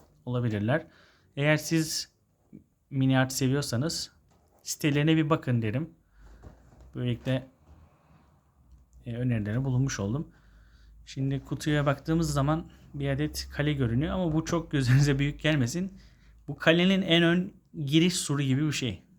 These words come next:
Bir adet atlı şövalye çizilmiş.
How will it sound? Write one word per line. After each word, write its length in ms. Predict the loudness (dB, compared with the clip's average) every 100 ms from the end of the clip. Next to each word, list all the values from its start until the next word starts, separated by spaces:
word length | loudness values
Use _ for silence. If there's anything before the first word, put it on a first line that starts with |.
| -20 -20 -20 _ -20 -20 -20 -20 -20 _ _ _ _ _ _ _ -8
Bir 140 | -2 0
adet 380 | -2 -4 -12 -18 _ -12
atlı 260 | -10 -10
şövalye 360 | -6 -4 -2 -4
çizilmiş. 560 | -6 -6 -6 -6 -8